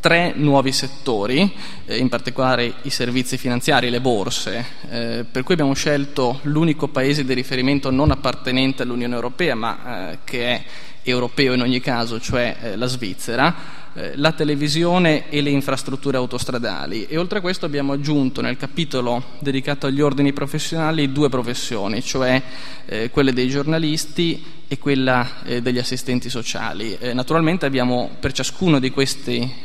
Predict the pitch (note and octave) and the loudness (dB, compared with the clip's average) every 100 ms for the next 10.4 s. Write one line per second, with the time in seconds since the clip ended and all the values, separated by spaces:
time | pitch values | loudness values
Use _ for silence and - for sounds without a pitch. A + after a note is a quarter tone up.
0 | - A2+ B2 C#3 B2+ C3+ E3 - E3+ E3 | -6 -2 2 4 4 2 0 0 2 2
1 | C3 - - - - C#3+ D3+ D#3 C3+ - | 2 -2 -6 -6 -2 0 2 2 0 2
2 | C#3 C#3+ A2+ - - G2+ G2 - - - | 6 6 4 0 -2 -2 -2 -6 -6 -6
3 | F#2 E2 D#2+ D#2+ F2 E2+ - - C#3+ A#2 | -6 -6 -6 -6 -6 -6 -6 -2 0 0
4 | - - F2+ - - - - B2+ C3 C3 | 0 -4 -4 -4 -6 -6 -4 -2 2 4
5 | D3 A#2+ B2 A#2+ C3+ C#3 C#3 B2 C3 C3+ | 4 4 2 0 4 6 8 6 6 6
6 | C#3 B2+ B2 A#2+ A#2+ B2+ - F3 - C#3 | 6 4 0 2 2 0 0 0 2 2
7 | C3+ A#2+ B2 A#2+ A#2+ C3 B2 B2 A#2+ B2 | 2 0 0 0 -2 -2 -4 0 -2 -2
8 | A#2+ A#2 A2 A#2 A2+ - - C3+ C3+ C3+ | -4 -2 0 0 -2 -4 -2 -2 0 0
9 | B2 A#2+ A#2 B2+ A#2+ A#2+ B2 B2 B2 - | 0 0 2 2 0 2 4 4 2 0
10 | C3 A#2+ - | 0 0 -4